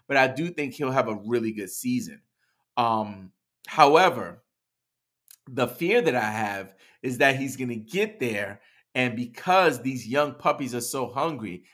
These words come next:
that he's gonna kinda defer to them and, like, 'cause he got his bag already, right? Um, history shows that Fred VanVleet is gonna eat when it comes to stats. So he's still gonna go in the earlier rounds,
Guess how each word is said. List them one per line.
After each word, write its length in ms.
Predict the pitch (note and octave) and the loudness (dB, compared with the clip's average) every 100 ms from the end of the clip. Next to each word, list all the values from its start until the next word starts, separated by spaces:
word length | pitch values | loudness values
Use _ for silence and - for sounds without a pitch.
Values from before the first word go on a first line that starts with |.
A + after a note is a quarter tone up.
| - | -10
that 120 | B2+ | -4
he's 160 | C3 B2 | -2 -4
gonna 220 | A#2+ A#2+ | -6 -10
kinda 320 | - C#3 B2+ | -6 -4 -2
defer 480 | A2 G#2+ - D3+ D3 | -4 -10 -8 -2 0
to 160 | C#3 A#2 | -2 -10
them 240 | G#2+ G2+ | -12 -12
and, 100 | G2 | -14
like, 260 | G2 F#2 - _ _ | -12 -12 -14 _ _
'cause 160 | C#3+ C#3+ | -6 -2
he 100 | F3 | 6
got 220 | E3 C#3+ | 8 8
his 100 | A2+ | 6
bag 360 | D3 D3+ C3+ | 8 10 8
already, 320 | G2+ F2+ E2 E2 | 2 -8 -12 -10
right? 320 | G#2 A2 - _ _ _ | -6 -6 -8 _ _ _
Um, 420 | A2 G#2+ G2 F2 _ _ | -2 -2 -4 -12 _ _
history 400 | A2 A#3+ A#3 F#3 | -2 -2 -2 -4
shows 400 | C3 E3 D3+ C#3+ | 0 4 4 4
that 240 | A#2+ A2 - _ _ _ _ _ _ _ | -2 -4 -10 _ _ _ _ _ _ _
Fred 300 | - G3 F#3 | 2 6 8
VanVleet 400 | D3+ C3+ C#3 E3 | 6 4 2 2
is 120 | B2 | 0
gonna 220 | G#2+ F#2+ - | -4 -10 -6
eat 280 | F#3+ C3+ - | -6 -6 -8
when 120 | A2 | -8
it 120 | G#2+ A2 | -8 -4
comes 240 | B2 - | -6 -6
to 60 | - | -12
stats. 500 | - D3+ C#3 - - | -4 2 2 0 -6
So 260 | C3 A2 | -2 -2
he's 260 | A2 F3+ F3 | -2 -4 -4
still 360 | - E3 F3+ | 2 4 4
gonna 220 | E3+ C#3+ B2 | 2 0 0
go 340 | B2+ C3+ C#3+ | 4 4 4
in 180 | C#3 B2 | 0 -4
the 100 | G#2+ | -4
earlier 440 | B2 B2+ C3+ A#2+ | -2 0 0 0
rounds, 540 | A2 G#2+ A2+ C#3 F3 | 0 0 0 0 -4